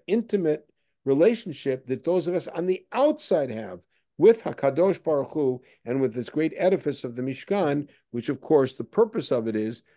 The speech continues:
to bring HaKadosh Baruch Hu's presence into the camp, but also to bring our presence into that intimate connection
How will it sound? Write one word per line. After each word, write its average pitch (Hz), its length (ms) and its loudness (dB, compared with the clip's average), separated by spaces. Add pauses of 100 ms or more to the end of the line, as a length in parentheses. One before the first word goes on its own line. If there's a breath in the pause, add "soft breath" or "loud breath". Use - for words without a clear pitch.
(160)
to 120 100 -8
bring 139 220 2
HaKadosh 127 320 -2
Baruch 147 280 0
Hu's 127 140 -8
presence 120 440 -4
into 135 280 -6
the 117 120 -8
camp, 190 360 -4 (320 soft breath)
but 123 80 -4
also 170 300 -2
to 131 80 -4
bring 147 220 0
our 214 200 0
presence 120 580 -4 (260)
into 143 260 -2
that 127 260 -2
intimate 135 480 -4
connection 120 640 -6